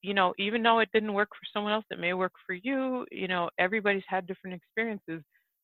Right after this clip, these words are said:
And it's really important. Um,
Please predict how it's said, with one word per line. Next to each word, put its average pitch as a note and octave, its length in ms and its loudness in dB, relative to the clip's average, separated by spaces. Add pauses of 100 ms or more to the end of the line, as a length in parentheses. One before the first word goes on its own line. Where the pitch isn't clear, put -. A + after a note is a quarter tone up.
(260)
And E3+ 400 -2 (120)
it's E3+ 140 -6 (140)
really G3 460 0
important. F3 580 2 (200)
Um, D#3 280 -2